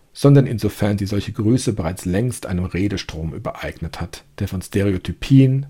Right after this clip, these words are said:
Verfolgungsphantasmen und Indifferenz beherrscht wird. Falsch ist der Hitlergruß Erk Dessauers dann auch nicht deswegen, weil er deplatziert oder verletzend wirkt oder strafbar ist. Falsch sind vielmehr die Erwartungen,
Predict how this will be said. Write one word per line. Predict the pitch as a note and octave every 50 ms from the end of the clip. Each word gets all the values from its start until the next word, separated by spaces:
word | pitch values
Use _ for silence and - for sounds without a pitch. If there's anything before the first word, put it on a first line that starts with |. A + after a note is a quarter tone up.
| -
Verfolgungsphantasmen | - - F2 - - G2 F#2+ G#2 G2+ G2+ - - - - - - G2+ F2+ - - - F#2 G2
und | - - A2 G2+ - - _ -
Indifferenz | - G2 D#2 D2+ - - - D#2 D#2 C2+ C#2 C#2 - -
beherrscht | - - - C#2+ C#2+ D2 - - - -
wird. | - - - - _ _ _ _ _ _ _ _ _ _ _ _ _ _ _ _ _ _
Falsch | _ - - - - A2 A#2+ D#3 E3 D#3+ - - - - - _ _ _ _ _
ist | G2+ - -
der | G#2 F#2+
Hitlergruß | - A2+ A2+ - A2 G#2 - F#2+ F#2+ G#2 -
Erk | - - F#2 - _
Dessauers | G#2 F#2+ - - G2 F#2 G2 G2+ -
dann | - G2 F2+
auch | - F2+ F#2 -
nicht | F2 E2 - -
deswegen, | G#2+ A#2+ - - - F2+ D#2 C#2+ C#2 C#2 C#2+ E2 E2 - _ _ _ _ _ _ _ _ _ _ _ _ _
weil | - F2 E2+ D#2+
er | D#2 D#2
deplatziert | - _ A#2 A#2+ - - G2+ - - - - - C2 - - _ - - -
oder | G2 F#2 E2+ D#2+
verletzend | - - - E3 F2 G2+ - - - - G2 - -
wirkt | D#2 C2+ - - - -
oder | - F2+ C#2+ - - _
strafbar | _ - - - F#2 F#2 G#2+ - - F#2 D2+ -
ist. | - - - - - _ - - _ _ _ _ _ _ _ _ _ _ _ _ _ _ _ _
Falsch | - - - A2+ G#2 B2 C3+ -
sind | - - A2+ G2+ -
vielmehr | - - A2 A2 G#2
die | G#2+ A2+
Erwartungen, | G2 F2 E2+ F2 - G#2 - - G#2+ G2+ F#2+ G2 G2+ G2+